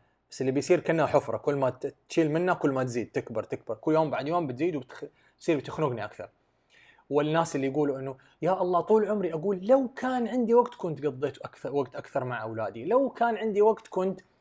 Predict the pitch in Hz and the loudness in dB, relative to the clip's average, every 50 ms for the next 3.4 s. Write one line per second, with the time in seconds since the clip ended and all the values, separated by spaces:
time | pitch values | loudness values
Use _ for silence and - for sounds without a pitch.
0 | _ _ _ - 165 165 165 165 - - - 151 - 156 139 127 123 123 117 - | _ _ _ 4 6 6 6 2 -2 -8 -8 -4 0 0 0 0 0 -4 -6 -4
1 | 135 120 110 101 98 101 123 175 226 233 - - 214 214 196 208 202 208 214 196 | -4 -4 -4 -6 -6 -4 2 4 4 4 4 4 0 0 0 0 2 2 2 2
2 | - - 151 131 120 - 135 - - 156 147 143 156 147 160 156 156 151 147 139 | 0 -6 -10 -8 -8 -8 -8 -6 -6 -6 -4 -4 -2 -2 -2 -2 -2 -2 -4 -4
3 | 123 113 113 - - 147 139 | -6 -6 -6 -6 -6 -6 -6